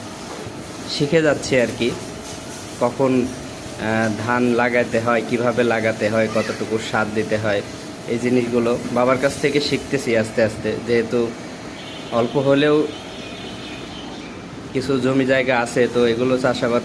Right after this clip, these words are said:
করার জন্য প্রস্তুতি নিতে হবে। আব্বার শরীরটা খুব একটা ভালো না, সে সব কাজ করতে পারছে না এখন বর্তমানে, সেজন্য একটু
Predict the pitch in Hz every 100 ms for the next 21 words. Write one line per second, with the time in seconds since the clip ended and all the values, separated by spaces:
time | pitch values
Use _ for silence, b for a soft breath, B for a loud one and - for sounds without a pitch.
0 | - 117 120 107 117 123 123 113 - -
1 | - - - - - 135 131 - 131 139
2 | 131 123 117 117 113 - - - 117 127
3 | 135 139 151 147 143 143 151 147 151 120
4 | 131 143 139 123 - - - - - -
5 | - - - - - - - - - -
6 | - 139 135 131 131 139 135 127 - -
7 | 131 127 135 123 120 - 139 131 110 107
8 | 117 120 113 113 113 110 104 113 127 -
9 | 113 123 127 135 123 - 117